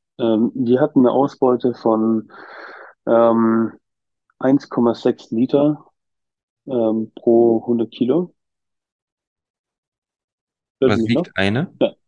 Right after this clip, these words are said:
Speaker 1: eins Komma sechs Liter pro hundert Kilo. Ähm, es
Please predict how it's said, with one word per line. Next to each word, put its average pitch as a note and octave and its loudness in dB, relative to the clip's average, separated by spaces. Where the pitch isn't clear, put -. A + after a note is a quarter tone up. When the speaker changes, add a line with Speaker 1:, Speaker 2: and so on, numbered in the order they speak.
Speaker 1:
eins B2 -2
Komma B2+ 2
sechs A#2+ -2
Liter C3+ 0
pro A2+ -4
hundert A2 -2
Kilo. C#3+ -4
Ähm, A#2 0
es - -18